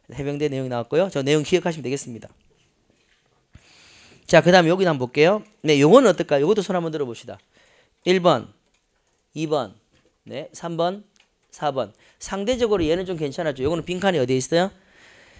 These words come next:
이것도 제일 마지막입니다. 이러면 이걸 여기서 들어가면 안 돼요. 뒤에 뭐가 있어야 앞뒤를 봐야 돼요. 없으면 이것도 또 어디 봐야 됩니까? 제일, 예, 첫 번째. 결국 주제 묻는 거, 소재.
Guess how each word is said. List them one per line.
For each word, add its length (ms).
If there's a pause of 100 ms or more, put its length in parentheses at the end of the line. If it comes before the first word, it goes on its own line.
(180)
이것도 240
제일 180
마지막입니다. 640
이러면 300
이걸 260
여기서 200
들어가면 260
안 80
돼요. 140 (180)
뒤에 180
뭐가 200
있어야 520 (120)
앞뒤를 400
봐야 180
돼요. 380
없으면 340
이것도 220
또 80
어디 140
봐야 200
됩니까? 300
제일, 360 (560)
예, 140
첫 220
번째. 460
결국 280
주제 220
묻는 220
거, 80
소재. 320